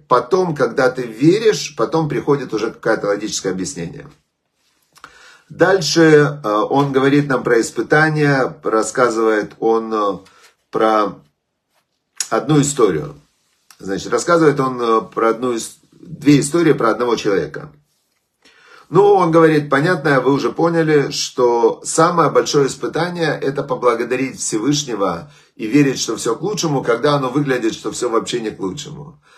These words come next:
Он говорит, «Это самое большое испытание для веры, что поверить в этот момент, что всё к лучшему». И он, значит, э, рассказывает историю, как, э, был один человек.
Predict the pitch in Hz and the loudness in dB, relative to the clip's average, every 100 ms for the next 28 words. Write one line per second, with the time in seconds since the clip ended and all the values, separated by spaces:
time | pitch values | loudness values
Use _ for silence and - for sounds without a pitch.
0 | _ - 117 127 143 196 175 151 156 143 | _ -6 0 2 2 2 0 2 2 2
1 | 131 127 131 117 - 110 147 135 117 110 | 0 -2 -2 -4 -6 -4 -2 -2 -4 2
2 | 110 104 101 95 90 107 85 - 165 160 | 2 2 0 -2 -4 -4 0 4 6 6
3 | 123 123 135 113 - 123 143 202 165 - | 2 -2 -2 -2 -2 -4 -2 -4 -6 -8
4 | 113 - 143 147 - - - - _ _ | -4 -2 -2 -2 -8 -8 -14 -18 _ _
5 | _ _ _ _ _ - - _ _ - | _ _ _ _ _ -20 -20 _ _ 4
6 | 170 220 185 185 175 165 160 147 143 135 | 6 4 2 0 0 2 0 2 0 2
7 | 135 127 - 120 120 165 151 147 123 113 | 2 0 0 -2 0 2 2 2 0 -6
8 | - 110 107 107 110 107 - 107 104 98 | 0 2 2 0 -2 -4 -2 0 2 0
9 | - 156 156 143 143 - 117 107 101 98 | 0 2 2 2 -2 -2 0 2 0 -6
10 | - | -10